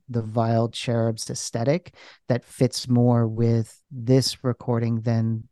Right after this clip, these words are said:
the other two bands that we were just talking about, or that even something like Bikini Kill or, you know, Rain Like the Sound of Trains, which Doug does shortly after this, um, or Fidelity Jones that he did before this.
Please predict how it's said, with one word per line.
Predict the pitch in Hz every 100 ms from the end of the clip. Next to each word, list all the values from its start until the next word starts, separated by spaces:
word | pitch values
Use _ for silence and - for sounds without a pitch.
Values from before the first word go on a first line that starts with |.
| -
the | 117 117 139
other | 117 110
two | -
bands | 117 113 110
that | 117
we | 117
were | 110 113
just | 120 117
talking | - 113 113 113
about, | 113 113 113 - - -
or | 135
that | 127 123
even | 120 120 113
something | 123 113 117
like | 117 113
Bikini | 117 - 120 117 113
Kill | 113 110 113
or, | 110 107 123
you | 127
know, | 110
Rain | 113 113
Like | 110 110
the | 107
Sound | - 110
of | 107
Trains, | - 110 110
which | 117 110 -
Doug | 113 110
does | 110 107
shortly | 120 123 117
after | 107 - 127
this, | 139 135 120 - - - - - _ -
um, | 113 104 107 107 -
or | 123
Fidelity | - 113 107 110 110
Jones | 113 110 110
that | 113
he | 113
did | 120
before | 123 117 - 113
this. | 110 113 113 -